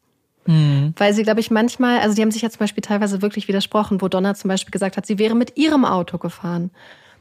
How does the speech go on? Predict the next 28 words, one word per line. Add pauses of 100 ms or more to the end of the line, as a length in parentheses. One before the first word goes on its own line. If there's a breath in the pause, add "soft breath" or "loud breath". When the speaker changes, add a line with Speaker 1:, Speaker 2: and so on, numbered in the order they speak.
(100)
Speaker 1:
Ja.
Speaker 2:
Obwohl
alle (140)
anderen
zum
Beispiel
gesagt
haben,
es
wäre
Pauls
Auto
gewesen.
Also
da
gibt
es
so
viele
Widersprüche. (1600 soft breath)
Und
wenn (100)
keiner
irgendetwas
gesagt
hätte, (1120)
wäre
man,